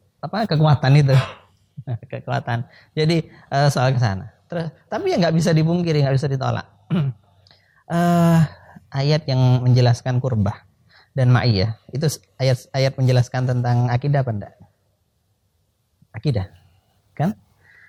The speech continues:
Ayat menjelaskan kurbah, <clears throat> bahwa Allah lebih dekat dari urat leher, misalkan. Itu nggak bisa, nggak bisa tidak, semuanya mentakwil.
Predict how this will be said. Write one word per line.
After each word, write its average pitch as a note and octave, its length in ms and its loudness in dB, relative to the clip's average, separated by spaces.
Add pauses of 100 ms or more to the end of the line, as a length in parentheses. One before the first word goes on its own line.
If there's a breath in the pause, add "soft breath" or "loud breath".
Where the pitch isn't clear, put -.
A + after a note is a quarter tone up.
(160 soft breath)
Ayat B2+ 240 2
menjelaskan A#2+ 480 4
kurbah, A#2 320 2 (560)
<clears throat> D3+ 280 6
bahwa G#2+ 200 2
Allah B2 220 2 (540 soft breath)
lebih A#2+ 280 4
dekat A#2 280 2
dari A#2 440 2 (200)
urat A2 160 -6
leher, G2+ 260 -6 (720)
misalkan. A2+ 480 -4 (880 loud breath)
Itu A#3 160 -4
nggak E3+ 160 0
bisa, F3+ 400 0
nggak D3 160 2
bisa D#3 160 2
tidak, D#3 240 2
semuanya E3 240 -2
mentakwil. G#2 320 -2